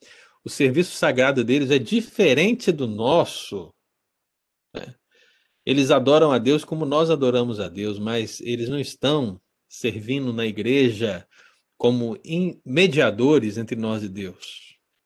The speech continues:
Para isso, nós temos um outro mediador. Eu sei que não é grande coisa,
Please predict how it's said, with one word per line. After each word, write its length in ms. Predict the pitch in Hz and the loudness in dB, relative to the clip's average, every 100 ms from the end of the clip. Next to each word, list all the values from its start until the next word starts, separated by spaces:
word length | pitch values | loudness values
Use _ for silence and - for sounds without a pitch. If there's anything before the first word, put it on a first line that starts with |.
| _ _ _ _ _ _ _ | _ _ _ _ _ _ _
Para 220 | 120 117 | -4 -2
isso, 260 | 113 123 139 | 0 -4 -4
nós 160 | 139 131 | -6 -4
temos 260 | 143 135 | -4 -2
um 140 | 131 127 | -2 0
outro 220 | 202 190 | 0 0
mediador. 600 | 165 143 147 127 92 80 | -2 0 2 2 0 -12
Eu 80 | 104 | -12
sei 180 | - 196 | -4 -2
que 120 | 202 | -2
não 100 | 190 | -2
é 60 | 165 | 0
grande 280 | 147 135 | 0 -2
coisa, 460 | 131 131 165 190 - | -6 -6 -4 -6 -10